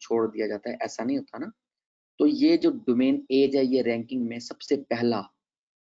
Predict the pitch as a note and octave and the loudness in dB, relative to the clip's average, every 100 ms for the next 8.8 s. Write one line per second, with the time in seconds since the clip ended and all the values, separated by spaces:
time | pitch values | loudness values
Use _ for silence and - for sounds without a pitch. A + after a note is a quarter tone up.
0 | _ _ _ _ _ _ A2+ B2 B2 B2 | _ _ _ _ _ _ -4 -2 0 -2
1 | B2 A#2 A#2 A#2 - A#2 - A2 G#2+ G#2 | -2 -2 -2 -4 -4 -4 -4 -2 -4 -4
2 | A2 G#2+ A2 A2 G#2+ - G#2+ - A2 A2+ | -2 0 0 0 -4 -10 -10 -6 -2 0
3 | A2+ A#2 - G#2 G2 - - - _ _ | -2 -4 -8 -6 -6 -6 -16 -20 _ _
4 | - C#3+ D3 B2+ A#2+ C3 C3 D3 C#3+ C#3+ | -6 -2 0 2 0 0 2 2 2 -4
5 | D3 D3+ C#3 B2+ - A#2+ A#2+ C3 E3 - | 0 0 0 -6 -6 -4 -4 -4 -8 -10
6 | - _ _ - - - D#3 D3+ B2+ C3+ | -18 _ _ -6 -4 0 4 4 4 2
7 | C3+ C3 A2+ A#2 A2+ A2+ A#2 A2+ B2 C3+ | 0 -2 -2 -2 -4 -6 -6 -2 0 0
8 | A#2+ A2+ A2+ A2 A2+ G#2+ G#2+ - | 0 -4 -4 -6 -8 -10 -12 -14